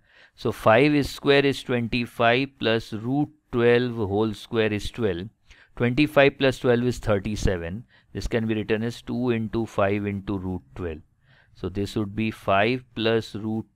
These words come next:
twelve whole square. So value of y would be taken at five plus root twelve. Bingo. Now we need to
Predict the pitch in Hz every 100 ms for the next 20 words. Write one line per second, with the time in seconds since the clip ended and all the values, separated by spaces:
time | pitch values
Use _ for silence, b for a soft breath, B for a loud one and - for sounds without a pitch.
0 | - 107 104 101 95 92 92 87 - -
1 | 104 82 78 101 _ _ b b b -
2 | 101 98 120 143 160 151 113 107 110 117
3 | 120 110 107 98 95 101 98 98 - 92
4 | 98 101 - 92 87 - 85 80 _ -
5 | 78 - - _ - 98 95 82 76 _
6 | _ _ _ _ _ - 110 123 175 208
7 | - _ _ _ - 104 101 95 - 165